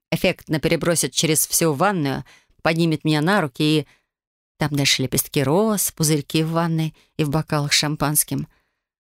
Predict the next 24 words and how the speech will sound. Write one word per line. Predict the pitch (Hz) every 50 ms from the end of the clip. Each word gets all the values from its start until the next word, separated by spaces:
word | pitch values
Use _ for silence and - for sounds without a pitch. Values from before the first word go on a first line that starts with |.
| _ -
Сглотнула. | 165 190 185 202 208 208 208 - 202 208 196 170 156 147 143 143 - _ _ _ _ _ _ _ _ _ _ _ _ _ _ -
Кажется, | - 214 208 - - - 208
пробуждение | - 208 202 180 190 208 185 175 185 214 202 196 190
всё | 180 - - 196
ещё | 180 175 - - 170
туманило | - 185 175 175 175 170 165 165 160 160
рассудок, | 156 156 - - - - - - - - -
вызывая | - 156 135 156 147 151 147 139 139 - - - _ _
слишком | - - 180 170 156 - - - 147 151
яркие | 147 143 139 - - - -
картинки. | - 135 - - - - - - - - - - _ _ _ _ _ _ _ _ _ _ _ _ _ _ _ -
В | -
том, | - 202 214 202
что | 190 - - 208
именно | - - 208 220 202 196 190 190 185
ведьмина | 185 208 202 170 165 170 165 160 160
сущность | - - 196 175 - - - 151 147 - -
не | 160
давала | 139 160 160 160 156 151 147
мне | 151 151 147
покоя, | - 151 147 - 170 165 156
я | 147 147 147
не | 147 139
сомневалась. | - 151 147 151 151 147 165 165 139 127 - - -